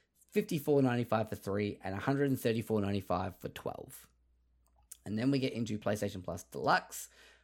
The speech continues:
which has, uh, hundreds of P S,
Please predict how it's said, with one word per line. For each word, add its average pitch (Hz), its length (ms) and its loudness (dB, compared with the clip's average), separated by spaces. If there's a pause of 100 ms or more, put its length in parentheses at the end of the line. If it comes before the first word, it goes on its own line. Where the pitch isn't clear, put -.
(180)
which - 360 -4
has, 101 640 -2
uh, 104 280 -2 (140)
hundreds 151 420 -2
of 120 480 0
P 170 140 0
S, 160 140 0